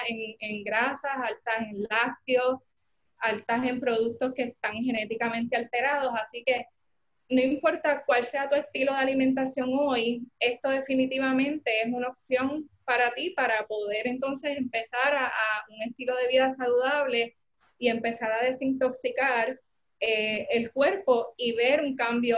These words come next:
radical en tu piel si estás pasando por alguna condición. Eh, obviamente, Juice Plus no cura nada. Esto simplemente es comida, que obviamente si no estás, eh, obteniendo nutrientes de estos alimentos,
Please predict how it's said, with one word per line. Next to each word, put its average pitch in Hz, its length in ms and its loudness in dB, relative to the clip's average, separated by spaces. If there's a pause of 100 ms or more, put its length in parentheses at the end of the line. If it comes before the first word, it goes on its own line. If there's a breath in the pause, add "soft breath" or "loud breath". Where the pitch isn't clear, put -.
radical 226 480 0
en 240 140 -2
tu - 160 -6
piel 190 300 -2
si 214 100 -12
estás 214 300 -12
pasando 240 440 -2
por 220 140 -2
alguna 202 360 -8
condición. 202 520 -6 (1400)
Eh, 226 260 -2
obviamente, 262 720 2
Juice 240 260 -2
Plus 269 220 0
no 240 220 -2
cura 277 280 0
nada. 220 460 -4 (440)
Esto 220 320 -4
simplemente 277 760 -2
es 311 160 -6
comida, 277 680 -2 (120)
que 233 100 -2
obviamente 247 580 -2
si 226 220 -6
no 208 140 -10
estás, 254 400 -6 (100)
eh, 233 320 -2
obteniendo 240 1120 -2
nutrientes 233 720 -6
de 254 60 0
estos 262 240 -4
alimentos, 269 640 -2